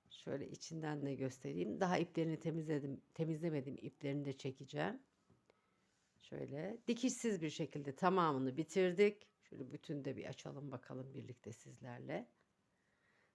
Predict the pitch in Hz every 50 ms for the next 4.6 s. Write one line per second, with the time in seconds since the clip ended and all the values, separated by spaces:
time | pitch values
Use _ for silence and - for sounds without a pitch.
0 | _ _ _ - 220 226 247 233 - - - - - 185 160 151 147 151 160 180
1 | 202 208 196 180 170 170 175 175 - 208 196 175 175 160 151 151 156 151 151 151
2 | 160 156 - - - 139 135 135 127 120 120 - 170 208 233 - - - _ _
3 | _ _ _ _ - - - _ _ _ _ - 302 320 285 254 220 202 185 170
4 | 170 165 156 147 131 143 151 151 151 156 156